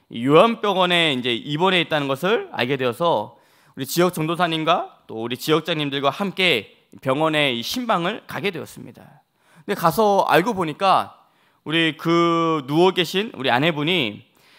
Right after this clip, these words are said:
일반 교회를 열심히 다녔던 우리 집사님이었습니다.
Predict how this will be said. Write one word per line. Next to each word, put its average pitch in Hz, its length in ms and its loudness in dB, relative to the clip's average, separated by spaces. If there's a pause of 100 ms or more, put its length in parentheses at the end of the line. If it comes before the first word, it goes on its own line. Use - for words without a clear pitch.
(160)
일반 294 460 4
교회를 196 360 2
열심히 214 680 0
다녔던 165 500 -6 (120)
우리 - 100 -18
집사님이었습니다. - 1040 -12